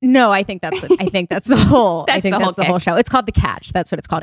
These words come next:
Speaker 1: Anyway, sorry, back to the Salumeria in upstate New York.
Speaker 2: <laughs>
Speaker 1: They have all this salami that looks incredible. They also do an amatriciana kit. It's a cute thing for you to do together as a new couple at his new house with his good cooking skills.
Speaker 2: I loved your other shoe idea too.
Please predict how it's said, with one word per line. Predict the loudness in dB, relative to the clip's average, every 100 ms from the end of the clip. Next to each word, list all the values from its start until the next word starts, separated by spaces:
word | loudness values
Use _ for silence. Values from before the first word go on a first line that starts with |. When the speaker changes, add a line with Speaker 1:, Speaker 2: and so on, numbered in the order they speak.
| 0
Speaker 1:
Anyway, | 2 2 -2
sorry, | 0 0 0
back | -2 -2 -2
to | -2
the | -2
Salumeria | 0 -2 -2 -4 -4 -6
in |
upstate | -2 -2 -2 -8
New | -6
York. | -4 -4 -6 _ -20
Speaker 2:
<laughs> | -6
Speaker 1:
They | 2 2 2 0 -2 -10 _
have | -4 -2 0
all | 0
this | 0 -2
salami | -2 -2 -2 -4
that | -6
looks | -8 -10
incredible. | -8 -6 -6
They | -6 -6
also | -6 -6
do | -4 -4
an | -4 -8 -8
amatriciana | -6 -8 -8 -8 -8 -8 -10 -12
kit. | -12 -12 -12
It's | -16 -16
a | -14
cute | -10 -8 -8
thing | -10
for | -8
you | -8
to | -10
do | -12 -14
together | -8 -6 -4 -4 -4 -6
as | -10
a | -14
new | -18
couple | -16 -18 -10 -6 -4 -6
at | -10 -16
his | -20 -16
new | -18
house | -10 -8 -8 -8 -16 -20
with | -20
his | -20 -18
good | -18 -16
cooking | -16 -16 -18
skills. | -18 -20 -20 -20 -20 _ _ _ _ _ -4
Speaker 2:
I | 0
loved | 0 -2
your | -4
other | -4 -6
shoe | -6 -8 -6
idea | -8 -10 -12 -12
too. | -12 -12 -10 -12